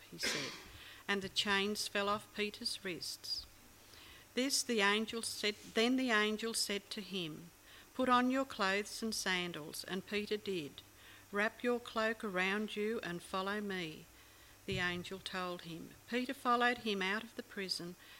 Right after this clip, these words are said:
but he had no idea that what the angel was doing was really happening.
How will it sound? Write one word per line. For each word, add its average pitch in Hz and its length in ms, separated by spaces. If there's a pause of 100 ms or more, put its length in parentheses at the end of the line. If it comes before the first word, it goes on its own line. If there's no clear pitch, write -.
(140)
but 190 220
he 208 160
had 180 280
no 208 300
idea 202 640 (380)
that 185 240
what 202 260
the 220 160
angel 202 400
was 208 220
doing 180 480
was 196 200
really 185 320
happening. 180 580